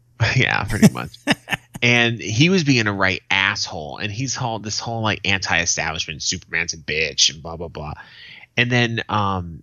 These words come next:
Speaker 1: Superman just snaps, and he's like, he goes, "You know, usually I have to hold back, but I don't have to hold back with you."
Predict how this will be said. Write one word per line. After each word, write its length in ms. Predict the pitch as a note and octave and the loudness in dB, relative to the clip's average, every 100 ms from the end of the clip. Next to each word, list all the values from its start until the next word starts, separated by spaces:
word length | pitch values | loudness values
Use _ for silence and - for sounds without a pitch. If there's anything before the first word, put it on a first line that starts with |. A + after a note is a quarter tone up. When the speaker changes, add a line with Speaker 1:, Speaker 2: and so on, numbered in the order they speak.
| - | -6
Speaker 1:
Superman 560 | - - C3 B2 G#2+ | 0 0 0 2 2
just 360 | F#2 F2 - - | 2 0 2 2
snaps, 640 | F2 E2+ F2 - - - - _ _ _ _ _ _ | 0 -2 -4 -6 -6 -6 -6 _ _ _ _ _ _
and 160 | G#2 G2 | 0 0
he's 340 | F#2+ G#2+ - | -2 -2 -2
like, 520 | G#2 G2+ F2+ - - _ _ _ _ _ _ _ _ | 0 -2 -2 -8 -16 _ _ _ _ _ _ _ _
he 280 | - - A#2+ | -8 0 0
goes, 460 | A2+ A2 G#2 G2+ | 4 4 4 2
"You 100 | A#2+ | 4
know, 240 | A#2 A2 G#2+ | 6 6 6
usually 640 | G2+ A2 C#3 C3+ A#2+ G2+ | 4 6 8 8 6 6
I 80 | G2 | 6
have 300 | G2+ G2+ G2 | 4 2 0
to 80 | F#2+ | -4
hold 280 | G2 F#2 E2 | -4 -4 0
back, 300 | G2 G2 - | 0 0 -2
but 80 | F2 | -2
I 40 | |
don't 120 | G#2 G#2 | 0 0
have 140 | G2 | -2
to 60 | F2 | -4
hold 260 | G2 E2 | -4 0
back 260 | F2+ G2 G#2+ | 2 2 0
with 160 | D#2+ - | -8 -4
you." 320 | F#2+ E2+ E2 | 0 0 -2